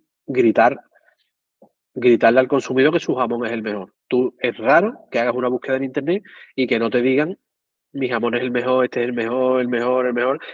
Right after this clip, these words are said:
En, en los diez búsquedas, o sea, en los diez primeros resultados de la búsqueda, me juego una mano a que nueve te dicen que es el mejor. Y la, y la, y la número diez es la mía, que no digo nada. Digo, "Esto es un jamón que se hace así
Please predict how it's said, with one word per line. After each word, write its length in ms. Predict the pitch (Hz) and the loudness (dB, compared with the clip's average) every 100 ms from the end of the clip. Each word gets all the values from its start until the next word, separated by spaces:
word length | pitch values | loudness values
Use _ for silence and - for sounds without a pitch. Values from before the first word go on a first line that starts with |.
| - | -6
En, 200 | 113 117 - | -6 -6 -2
en 200 | 139 131 | 2 4
los 400 | 123 131 123 123 | 2 0 -8 2
diez 240 | 147 165 | 4 6
búsquedas, 440 | 160 165 - 160 135 | 6 4 2 0 0
o 20 | |
sea, 140 | 156 | -2
en 100 | 131 | -2
los 120 | 127 | -4
diez 140 | 120 151 | -4 -4
primeros 280 | 175 170 165 | -2 -2 -4
resultados 380 | 151 151 160 | -6 -6 -4
de 40 | 156 | -2
la 80 | 147 | -4
búsqueda, 400 | 175 185 190 202 _ _ - | -6 -4 -6 -6 _ _ -8
me 140 | 127 | -2
juego 180 | 131 147 | 2 2
una 180 | 151 147 | 2 0
mano 360 | 156 175 185 - _ - | 0 -2 -4 -12 _ -6
a 120 | 123 | -4
que 140 | 127 | -4
nueve 400 | 123 131 156 196 | -4 -2 0 0
te 80 | 196 | 0
dicen 280 | 147 139 127 | -4 -4 -8
que 100 | 131 | -6
es 60 | 127 | -6
el 80 | |
mejor. 260 | 113 101 92 _ _ _ _ | -8 -12 -16 _ _ _ _
Y 120 | 143 127 | -6 -4
la, 120 | 113 123 | -4 -4
y 140 | 127 | -4
la, 180 | 117 110 120 | -2 -4 -6
y 100 | 123 | -8
la 180 | 110 107 | -6 -6
número 260 | 117 127 139 | -2 2 4
diez 240 | 214 - | 4 2
es 100 | 123 | -6
la 120 | 113 120 | -4 0
mía, 260 | 156 208 - | -2 -2 -2
que 100 | 120 | -2
no 80 | 117 | 0
digo 160 | 120 | -2
nada. 180 | 190 165 - _ | -4 -6 -14 _
Digo, 220 | 110 107 117 _ - - - | -10 -8 -10 _ -20 -8 -6
"Esto 200 | 143 170 | 2 2
es 100 | - | 4
un 200 | 156 135 | 0 2
jamón 360 | 127 101 95 _ _ _ _ _ _ _ - | 0 -2 -8 _ _ _ _ _ _ _ -8
que 100 | 110 | -4
se 100 | 120 | -4
hace 140 | 117 | -4
así 280 | 156 226 247 | 0 0 0